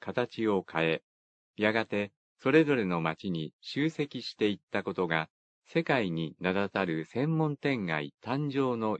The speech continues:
一因ではないかと考えられます。では、お茶の水の楽器店はどのように誕生したのでしょうか。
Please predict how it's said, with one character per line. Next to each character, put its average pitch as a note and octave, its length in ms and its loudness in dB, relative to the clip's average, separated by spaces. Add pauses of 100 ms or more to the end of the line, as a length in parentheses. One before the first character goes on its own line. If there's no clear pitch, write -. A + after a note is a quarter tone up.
一 E3 440 -2
因 D#3+ 180 -2
で D#3 100 4
は G#2+ 140 2
な F#2 160 0
い F#2 80 -4
か D#2 160 -8
と D2+ 240 -2 (180)
考 G2 300 0
え F2+ 160 0
ら E2+ 140 0
れ E2 100 -2
ま D#2+ 160 -2
す。 - 160 -20 (880)
で B2 140 2
は、 G#2 180 2 (380)
お A#2 100 -2
茶 E3 140 4
の E3 140 2
水 C#3 260 -2
の B2 240 2
楽 G2+ 240 -4
器 - 140 -20
店 G#2 260 0
は E2+ 180 0 (300)
ど A2 160 0
の F3+ 140 2
よ A2 220 2
う D#2 60 -2
に F#2 320 -2
誕 G2 240 -2
生 F#2+ 220 0
し - 100 -12
た G2 140 -2
の F2+ 140 0
で D#2 140 -2
し - 100 -10
ょ D#2+ 140 0
う - 40 -12
か。 D#2+ 240 0